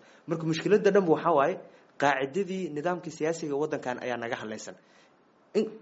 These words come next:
as, eh, waxaa waaye, ii sheeg, eh, eh, eh, inta ay uu,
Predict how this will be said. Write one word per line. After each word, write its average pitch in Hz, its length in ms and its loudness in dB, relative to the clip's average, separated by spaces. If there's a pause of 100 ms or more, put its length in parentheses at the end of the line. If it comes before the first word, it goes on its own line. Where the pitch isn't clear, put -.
as, 156 280 -4
eh, 120 200 -2
waxaa 151 320 0
waaye, 151 160 4
ii 170 80 -4
sheeg, 156 300 -2
eh, - 60 -2
eh, 110 840 -4
eh, 104 60 -12 (840)
inta 190 280 0
ay 135 400 2
uu, 113 340 -6